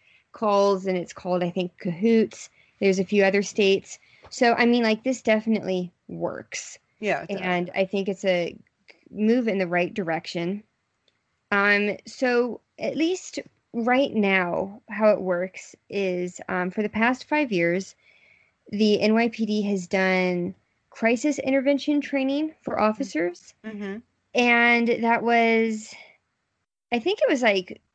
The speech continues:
Speaker 1: three days worth of training. And, um, it's supposed to really dive into, um,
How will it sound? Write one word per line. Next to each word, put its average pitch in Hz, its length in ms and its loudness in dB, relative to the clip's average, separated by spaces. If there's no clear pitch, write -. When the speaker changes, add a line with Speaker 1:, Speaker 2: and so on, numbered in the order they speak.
Speaker 1:
three 254 360 -2
days 220 360 0
worth 214 280 -2
of 180 80 -8
training. 262 680 -4
And, 202 640 2
um, 185 540 -2
it's 220 220 0
supposed 240 460 -2
to 214 420 2
really 208 840 0
dive 208 400 4
into, 190 1120 -4
um, 165 840 -8